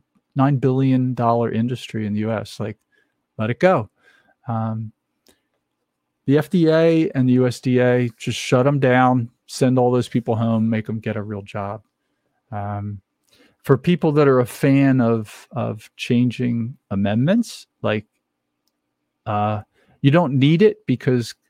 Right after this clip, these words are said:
Article one, Section eight doesn't define anything for them, for Congress to do.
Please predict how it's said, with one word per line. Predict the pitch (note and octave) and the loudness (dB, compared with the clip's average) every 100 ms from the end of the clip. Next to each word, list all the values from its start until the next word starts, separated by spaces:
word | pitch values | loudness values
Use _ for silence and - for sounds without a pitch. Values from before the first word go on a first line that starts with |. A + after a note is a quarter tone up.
| _ | _
Article | B2 A#2+ B2+ | 0 0 0
one, | A#2+ | 0
Section | A#2 B2 - B2+ | 0 -6 -2 0
eight | A#2 | 2
doesn't | C3 A2+ A#2+ | -2 0 -2
define | A2+ - A2 B2 | -4 -2 0 2
anything | C3 C3 - C#3+ C#3+ C#3+ _ _ _ _ _ | 2 2 0 -2 -2 -6 _ _ _ _ _
for | - A#2 | -4 -2
them, | A2+ B2 A#2+ A#2+ - | 2 0 0 -2 -4
for | B2 | -4
Congress | - B2 A#2+ A2 | 0 0 0 -6
to | - | -10
do. | A#2 B2 C3+ D#3+ | -4 0 0 -2